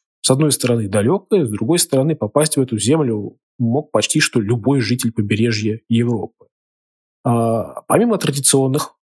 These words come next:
арабских монархий, на Варварийском берегу обосновались пираты. Сначала это были разрозненные ватаги, а вот затем организованные армии на службе местных правителей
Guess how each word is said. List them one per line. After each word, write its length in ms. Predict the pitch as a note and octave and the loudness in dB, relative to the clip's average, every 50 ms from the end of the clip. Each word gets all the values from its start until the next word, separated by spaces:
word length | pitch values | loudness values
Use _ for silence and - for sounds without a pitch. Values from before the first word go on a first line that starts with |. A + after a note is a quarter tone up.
| _ _ _ _ - | _ _ _ _ 0
арабских 460 | B2 - A2+ - - - - - - | 0 0 0 -2 -4 -8 -8 -4 -2
монархий, 600 | B2 A#2+ A#2+ C#3 F3 F#3+ F#3 - - D#3+ D3+ C#3 B2+ | 0 0 2 2 0 0 -2 -2 -2 0 0 0 0
на 520 | B2+ C3+ C#3 D3 D#3 D#3+ D#3+ D#3 D#3+ D#3+ C#3+ | -2 0 0 0 2 2 0 0 -2 -2 -2
Варварийском 680 | C#3 C3 B2+ A#2+ A#2 B2 C3+ C3 C3 - - G#2+ G#2 | 0 0 0 0 0 0 0 0 -2 -2 -4 -4 -4
берегу 540 | G2+ G#2 G2+ G2+ G#2+ B2 D#3+ G3 G#3 F#3+ _ _ _ _ _ _ | -4 -4 -4 -4 -2 0 0 0 0 -2 _ _ _ _ _ _
обосновались 760 | - B2 A#2 A#2 - B2 A#2+ A#2 C3 C#3 C3+ B2 - - - - _ _ | -4 0 0 0 2 0 0 0 0 0 0 0 -2 -2 -4 -8 _ _
пираты. 460 | - A#2 B2 B2 A#2 G#2 - - - - _ _ _ _ _ _ _ | -2 0 2 2 0 -2 -4 -8 -14 -20 _ _ _ _ _ _ _
Сначала 500 | - - C#3+ C#3 - C4 B3 G#3+ F3 D3+ | 0 2 2 4 4 4 4 2 2 0
это 200 | C#3+ C#3+ C3 C3+ | 0 -2 -2 -2
были 180 | B2+ C3+ C3 | 0 0 0
разрозненные 680 | B2+ B2 B2+ B2+ C3 D3 C#3+ A#2+ - - A2+ A2 G#2+ G#2 | 0 2 2 2 2 2 0 0 0 -2 -2 -2 -2 0
ватаги, 640 | G#2 A2 A2+ A2+ - G#3 A3 G3+ - B2 B2+ B2+ - _ | 0 -2 0 2 2 2 2 2 0 -2 -2 -2 -4 _
а 180 | - A#2+ B2 B2 | 2 2 4 4
вот 140 | C3+ C3 | 2 2
затем 400 | C3 C3+ A#2+ - F3+ F#3+ G3 F#3+ | 0 0 0 2 2 2 2 2
организованные 760 | D#3+ C3 B2 A#2+ A#2+ B2+ B2 B2 D3 D3+ C3 A#2 A2 G#2+ G#2 G2 | 2 0 0 0 0 0 2 2 2 2 0 0 -2 -2 -2 0
армии 520 | G2+ A#2 C#3+ E3 E3+ E3+ E3+ F3 F3 E3+ | 2 2 4 4 2 2 0 0 0 0
на 140 | D3+ C3+ A#2+ | 0 0 0
службе 320 | - C#3+ C#3 A#2+ A#2 G#2+ | 0 0 0 0 0 -2
местных 400 | G#2 G#2+ G#2+ G#2 - G#2 G2 - | 0 0 0 0 -2 -2 -6 -10
правителей 680 | - - G#2+ G#2+ B2+ - - - D3+ C3+ C#3+ - - _ | -4 0 0 2 2 0 0 0 0 0 -2 -2 -6 _